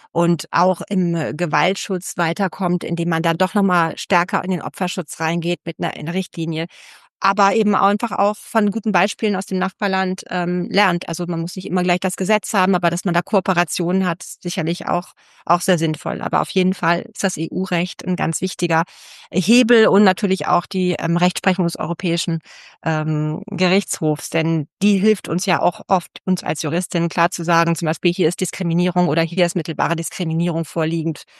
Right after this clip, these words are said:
Und dann müssen die Staaten dann auch entsprechend handeln. Also ja,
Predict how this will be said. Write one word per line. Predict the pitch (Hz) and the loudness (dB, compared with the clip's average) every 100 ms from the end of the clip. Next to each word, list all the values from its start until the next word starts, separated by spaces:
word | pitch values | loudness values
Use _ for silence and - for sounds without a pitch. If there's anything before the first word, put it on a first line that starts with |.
| - _ | -20 _
Und | 175 175 | 0 4
dann | 160 170 - | 2 2 2
müssen | 190 214 190 | 2 4 2
die | 165 | 0
Staaten | - 165 170 180 | 0 0 0 2
dann | 170 | 0
auch | 165 | 0
entsprechend | 180 175 151 156 160 | -2 -2 -6 -6 -6
handeln. | 175 160 151 156 - | -4 -4 -4 -6 -6
Also | 170 185 | -2 0
ja, | 170 | 0